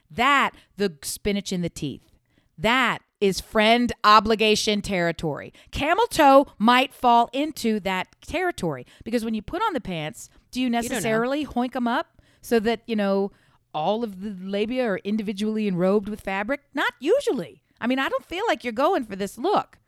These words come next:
Speaker 1: I think that might just be, as the day wore on, these pants have tightened on you a bit.
Speaker 2: What about the extra fifteen pounds?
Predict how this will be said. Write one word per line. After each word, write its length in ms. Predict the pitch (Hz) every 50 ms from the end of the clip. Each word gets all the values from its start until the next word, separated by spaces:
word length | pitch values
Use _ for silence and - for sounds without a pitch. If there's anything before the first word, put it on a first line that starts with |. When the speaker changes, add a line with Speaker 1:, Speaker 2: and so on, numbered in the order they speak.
| _ _ -
Speaker 1:
I 120 | - 226
think 240 | - 320 359 403 -
that 160 | 339 - 233
might 240 | 208 214 220 208 -
just 220 | 220 208 - -
be, 340 | - 214 208 202 202 202 - _ _ _ _ _ _
as 240 | - 202 240 311 294
the 100 | - -
day 260 | 214 254 247 269 294
wore 320 | 277 233 214 233 226 220 -
on, 440 | - 214 262 302 247 170 156 160 160 - _ _ _ _ _ _ _ _ _
these 120 | - 233 -
pants 320 | - - 330 370 359 - -
have 140 | 208 180
tightened 380 | - - - 269 302 220 190 165
on 100 | 156 156
you 240 | 147 147 151 151 160 - - _ _
a 80 | 180 170
bit. 400 | 147 170 175 165 139 - - - - _ _ _ _ _ _ _ _ _
Speaker 2:
What 160 | - 226 247
about 200 | 254 269 269 262
the 100 | - 247
extra 300 | 226 233 - - - 226
fifteen 440 | - - 214 196 - - 208 190 190
pounds? 540 | 180 190 185 175 160 143 151 156 - -